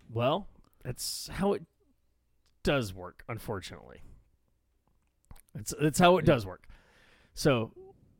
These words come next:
Speaker 1: we talked about, what did I say Bezos made? In
Speaker 2: Oh.
Speaker 1: So Bezos, uh, you know, I've got, I've got Buffett. Buffett's got a nice, I've got, he's got a nice, uh, warm number up here. From four,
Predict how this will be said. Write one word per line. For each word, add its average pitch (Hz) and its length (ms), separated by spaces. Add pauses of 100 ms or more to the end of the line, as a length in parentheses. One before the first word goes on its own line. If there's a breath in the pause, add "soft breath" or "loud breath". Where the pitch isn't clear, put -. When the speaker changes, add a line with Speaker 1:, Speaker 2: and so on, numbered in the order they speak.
(120)
Speaker 1:
we 117 140
talked - 260
about, 139 140
what 139 80
did 147 100
I 156 60
say 151 220
Bezos 147 460
made? 170 240 (960)
In 123 640 (180)
Speaker 2:
Oh. 90 520 (380)
Speaker 1:
So 131 260
Bezos, 147 880
uh, 151 160
you 151 100
know, 135 160
I've 127 160
got, 120 240
I've 165 140
got 151 160
Buffett. 107 300
Buffett's 143 300
got 139 120
a 123 60
nice, 110 360
I've 131 120
got, 131 160 (120)
he's 123 200
got 123 160
a - 20
nice, 107 500
uh, 101 220 (420)
warm 110 300
number 95 260
up 85 120
here. 95 120 (380 loud breath)
From 127 240
four, 156 280